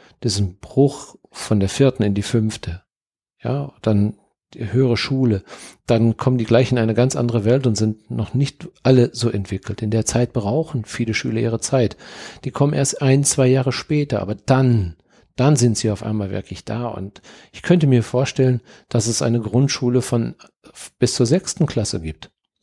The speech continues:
Ja, um dann diesen weichen Übergang zu machen. Du kannst viel besser dann erkennen, wie sich ein Kind mit elf oder zwölf Jahren entwickelt. Ja, wie weit ist dieses Kind schon?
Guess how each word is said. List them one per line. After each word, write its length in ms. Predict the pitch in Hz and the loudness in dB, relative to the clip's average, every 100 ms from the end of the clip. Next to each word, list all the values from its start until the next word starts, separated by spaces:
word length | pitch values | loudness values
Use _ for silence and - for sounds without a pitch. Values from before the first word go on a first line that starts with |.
| _ - | _ -6
Ja, 200 | 107 110 | -4 -4
um 320 | - 110 104 | -4 -4 2
dann 260 | 131 156 147 | 4 6 6
diesen 260 | 113 104 | 4 4
weichen 420 | 117 127 165 - 123 | 2 4 2 2 -2
Übergang 480 | 110 110 87 95 | -2 -2 -4 -6
zu 160 | - - | -6 -6
machen. 320 | 90 92 104 | -6 -4 -6
Du 80 | 107 | -6
kannst 320 | - 139 - | -2 -2 -2
viel 220 | - 185 175 | -2 0 0
besser 400 | 156 190 - 160 | 2 2 2 2
dann 160 | 110 | 2
erkennen, 500 | 98 - - 101 104 | 0 -4 -4 -2 -2
wie 80 | 123 | 0
sich 220 | 143 127 | -2 -2
ein 140 | 107 107 | -4 -2
Kind 380 | - 160 120 - - - - - | 2 2 2 -4 -18 -20 -18 -6
mit 120 | 120 | 2
elf 260 | 113 135 131 | 4 4 2
oder 180 | 113 | 0
zwölf 400 | - 123 180 190 - | 0 2 4 2 0
Jahren 200 | 101 98 | 0 0
entwickelt. 580 | 101 90 95 95 - - _ _ _ | -2 -4 -6 -6 -8 -10 _ _ _
Ja, 240 | 104 117 107 | -6 -4 -2
wie 140 | 110 | 2
weit 280 | 113 120 123 | 4 4 2
ist 200 | 131 - | -2 0
dieses 300 | 117 101 - | 0 0 -2
Kind 260 | - 82 80 | -6 -8 -8
schon? 280 | - 90 | -8 -10